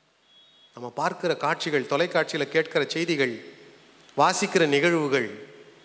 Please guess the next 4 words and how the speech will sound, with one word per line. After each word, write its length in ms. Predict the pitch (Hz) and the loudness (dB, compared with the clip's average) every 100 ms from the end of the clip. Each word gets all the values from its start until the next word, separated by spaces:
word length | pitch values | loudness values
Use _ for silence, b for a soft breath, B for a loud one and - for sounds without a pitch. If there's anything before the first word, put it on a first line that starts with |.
| - - - - - - - - - - - - - - - - | -20 -20 -20 -20 -20 -20 -20 -20 -20 -20 -20 -20 -20 -20 -10 -2
Christ 300 | 139 117 - - - - - - - - - - - - - - - - - - - - | 0 0 -4 -8 -20 -20 -20 -20 -20 -20 -20 -20 -20 -20 -20 -20 -20 -20 -20 -20 -12 2
wanted 460 | 131 143 143 127 | 4 4 0 0
us 320 | 127 117 - - | 0 0 0 0
to 220 | 123 | -2